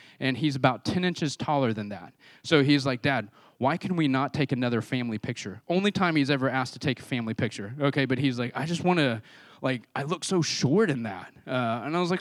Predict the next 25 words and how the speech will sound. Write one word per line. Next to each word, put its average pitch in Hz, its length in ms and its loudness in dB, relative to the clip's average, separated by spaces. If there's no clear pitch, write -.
"Well, 233 120 2
son, 254 260 0
you, 254 140 6
you 262 180 2
were 330 220 2
short 143 280 6
in 123 100 2
that 120 180 -2
picture, 123 260 -2
but 160 160 0
now 262 220 -2
you're, 262 320 -2
you're 254 120 -4
much 254 440 -6
taller," 262 320 -6
you 143 180 2
know? 175 200 4
And, 139 120 0
and 127 200 -4
he's 139 180 -2
like, 127 120 -8
"I 170 120 -2
know, 190 240 0
so - 140 -6
let's, 175 320 -4